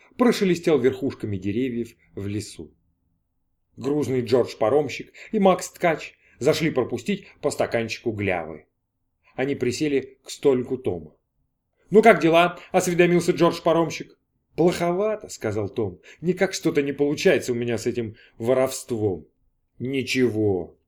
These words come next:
ты еще освоишься», как всегда неторопливо, серьезно и важно заметил Джордж-паромщик. «Уж кто-кто, а ты научишься».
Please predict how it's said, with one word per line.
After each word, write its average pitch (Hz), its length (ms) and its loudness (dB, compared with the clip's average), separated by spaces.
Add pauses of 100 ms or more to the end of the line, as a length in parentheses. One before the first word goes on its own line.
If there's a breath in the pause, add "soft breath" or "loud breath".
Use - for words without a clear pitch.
ты 294 100 2
еще 208 520 6
освоишься», 127 1040 2 (520)
как 117 180 -2
всегда 98 320 -2
неторопливо, 123 840 -6 (220 soft breath)
серьезно 113 580 2
и 87 100 -6
важно 110 460 -4 (200 soft breath)
заметил 160 640 0
Джордж-паромщик. 107 1040 -2 (360)
«Уж 170 160 2
кто-кто, - 800 6
а 110 80 2
ты 196 220 2
научишься». 123 960 0